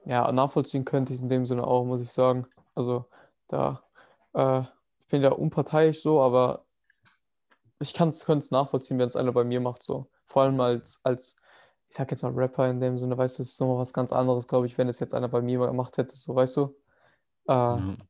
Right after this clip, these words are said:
Speaker 1: ist, glaub ich, noch was ganz anderes. Aber es, so aus dem, es war ja keine Vorgeschichte, es gab keine Vorgeschichte, oder?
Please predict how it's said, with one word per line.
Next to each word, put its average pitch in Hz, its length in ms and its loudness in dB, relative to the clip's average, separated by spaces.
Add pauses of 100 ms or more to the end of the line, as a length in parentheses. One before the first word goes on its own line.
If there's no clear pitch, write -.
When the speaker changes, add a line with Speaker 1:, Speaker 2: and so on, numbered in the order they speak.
(200)
Speaker 1:
ist, - 120 -20
glaub 127 180 2
ich, 120 100 -8
noch 131 120 2
was 123 180 -2
ganz 127 220 -2
anderes. 127 460 -2 (400)
Aber 135 200 4
es, 131 220 -2 (440)
so 135 180 0
aus - 260 -4
dem, 135 200 -2
es - 140 -4
war 156 100 6
ja 151 80 4
keine 135 220 0
Vorgeschichte, 131 540 0
es 135 100 -10
gab 156 200 2
keine 131 160 2
Vorgeschichte, 131 560 0
oder? 147 320 -2